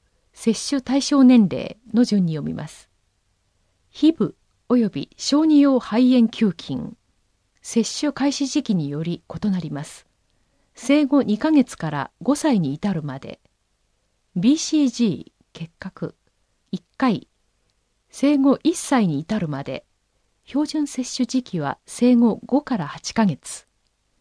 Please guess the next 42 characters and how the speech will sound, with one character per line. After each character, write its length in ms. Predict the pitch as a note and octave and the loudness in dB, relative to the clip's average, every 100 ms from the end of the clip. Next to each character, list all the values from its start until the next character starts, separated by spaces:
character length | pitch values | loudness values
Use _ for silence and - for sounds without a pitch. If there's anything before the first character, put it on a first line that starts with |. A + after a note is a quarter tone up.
| _ _ _ - | _ _ _ -2
四 220 | A3+ F4+ | 0 0
種 200 | E4+ F3 | -2 -6
混 300 | D#3+ G#3 A3 | -2 2 4
合、 400 | F#3+ G3 E3+ - _ _ _ | 4 0 -2 -4 _ _ _
ジ 160 | F3+ G3+ | -6 -6
フ 100 | - | -4
テ 160 | C#4 | -2
リ 160 | B3 A#3 | 0 0
ア、 140 | G3+ - | -4 -10
百 240 | - - | -6 4
日 300 | B3+ B3 - | 4 4 0
咳、 320 | F#3+ B2 - _ _ | -8 -10 -14 _ _
破 140 | - G3+ | -10 -2
傷 260 | B3+ B3 | 2 2
風、 380 | A3+ - G3+ F3 _ - | 2 -2 -2 -2 _ -4
ポ 100 | A#3+ | -2
リ 180 | F#3+ C#3+ | -2 -6
オ、 140 | - _ _ _ _ _ _ | -12 _ _ _ _ _ _
四 220 | G3+ C4+ B3+ | 4 4 4
回、 340 | - F#3+ - _ _ _ _ _ _ _ | -2 -6 -6 _ _ _ _ _ _ _
生 260 | - C#4 D4 | -2 2 4
後 160 | C#4 | 2
三 240 | B3 C4+ D4+ | 2 0 0
ヶ 140 | D#4+ | 2
月 200 | C4+ - | 2 0
か 140 | D#3 | -8
ら 200 | C#3+ C3+ - - | -6 -8 -10 -2
七 220 | G3 D4 | 2 2
歳 240 | - G#3+ | 2 -2
六 160 | C#3+ D3+ | -2 -6
ヶ 140 | - C4+ | 0 2
月 240 | A#3 E3 | 2 0
に 140 | C#3+ | -6
至 180 | - G3+ | -4 -4
る 100 | E3+ | -4
ま 140 | D3+ - | -6 -10
で、 260 | - - _ _ _ _ _ - | -14 -14 _ _ _ _ _ -6
原 160 | G3+ C4+ | 0 0
則 240 | - B3+ | 0 -8
と 100 | - | -6
し 140 | A3+ - | -6 -4
て 240 | F#3+ E3+ | -6 -6